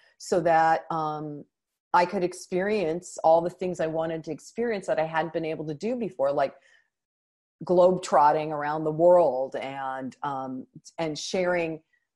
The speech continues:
uh, art and history and all of that with someone. And so I kind of set, started an intention list of the, of the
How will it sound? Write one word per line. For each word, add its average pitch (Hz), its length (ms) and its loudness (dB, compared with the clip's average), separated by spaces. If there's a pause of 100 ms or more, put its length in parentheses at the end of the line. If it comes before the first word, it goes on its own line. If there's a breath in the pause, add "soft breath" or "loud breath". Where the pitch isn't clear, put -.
(140)
uh, 131 540 -8 (680)
art 175 500 6 (140)
and 127 580 -6
history 156 1080 -2
and 127 500 -8 (440)
all 226 340 4
of 165 120 0
that - 300 -8
with 160 140 -6
someone. - 520 -6 (720)
And 180 560 4 (640)
so 254 240 6
I 247 100 6
kind 277 280 -2
of 294 80 -4
set, 220 460 0
started 220 420 2
an 185 140 0
intention 175 540 -6
list 139 260 -10
of 147 160 -8
the, 151 120 -6 (160)
of 156 160 -6
the 156 160 -10